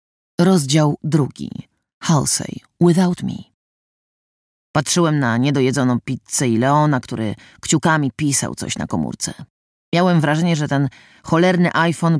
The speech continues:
przyrósł mu do ręki i gdybym chciał mu go zabrać, oderwałbym aparat razem z kończynami. Podobnie myślałem o jego słuchawkach. Łapałem się na tym, że zachowuje się jak stary pryk.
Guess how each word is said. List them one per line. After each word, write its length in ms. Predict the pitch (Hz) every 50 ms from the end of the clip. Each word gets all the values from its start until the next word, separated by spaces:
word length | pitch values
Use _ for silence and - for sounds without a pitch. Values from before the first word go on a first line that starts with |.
| - -
przyrósł 640 | - - - - 202 214 185 143 127 117 - 87
mu 220 | 71 92 95 101 123
do 120 | 135 139
ręki 360 | 139 139 139 143 131 - 131
i 60 | 139 120
gdybym 340 | 135 139 170 156 151 151
chciał 280 | 139 - - 185 170 175
mu 140 | 170 170 151
go 120 | 156 165
zabrać, 400 | 139 160 165 165 156 170 165 147
oderwałbym 600 | 156 143 139 180 180 170 165 160 156 160 156 160 160
aparat 440 | 156 147 - 165 156 151 156 -
razem 280 | 156 156 135 151 151 147
z 60 | -
kończynami. 580 | - 151 139 139 - - 147 139 117 101 - - _ _ _ _ _ _ _ _ _ _ _ -
Podobnie 520 | 160 165 165 160 143 127 151 143 135 135
myślałem 480 | 143 143 135 - 156 147 151 151 147 139
o 40 | 143
jego 200 | 139 123 143 139
słuchawkach. 1000 | - - - 151 139 139 131 127 151 107 98 - - - 69 - - - - - - - - -
Łapałem 420 | 80 98 117 143 135 139 139 139
się 120 | - 143
na 120 | 135 139 143
tym, 160 | 156 147 143
że 160 | 131 135 117 - - - - - _ _ _ _ -
zachowuje 480 | 151 170 127 151 143 143 165 175 160 151
się 140 | - - 147
jak 340 | 143 139 - - - - _ _ _ -
stary 360 | - - - 165 160 165 160
pryk. 340 | - - 262 226 170 -